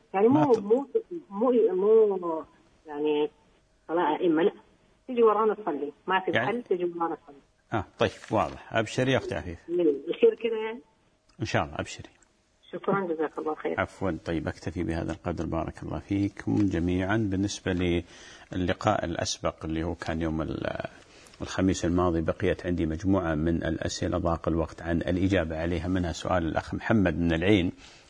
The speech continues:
Speaker 2: يقول: "كنت مرقد في المستشفى ويعني يعطوني أدوية و-، ومخدر وما استطيع، ما استيقظت." يقول: "فاتتني صلاة الظهر والعصر وبعد يوم قضيتهم." يقول يعني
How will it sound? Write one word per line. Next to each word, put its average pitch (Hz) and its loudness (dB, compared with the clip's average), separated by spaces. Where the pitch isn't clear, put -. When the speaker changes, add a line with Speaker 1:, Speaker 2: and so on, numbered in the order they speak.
Speaker 2:
يقول: 101 0
"كنت 101 -4
مرقد 95 2
في 82 -4
المستشفى 87 -2
ويعني 95 2
يعطوني 90 2
أدوية 90 2
و-، 85 0
ومخدر 90 0
وما 90 0
استطيع، 90 -2
ما 104 2
استيقظت." - 0
يقول: 104 0
"فاتتني 117 0
صلاة 113 0
الظهر 107 0
والعصر 98 0
وبعد 117 4
يوم 127 4
قضيتهم." 92 0
يقول 113 4
يعني 98 2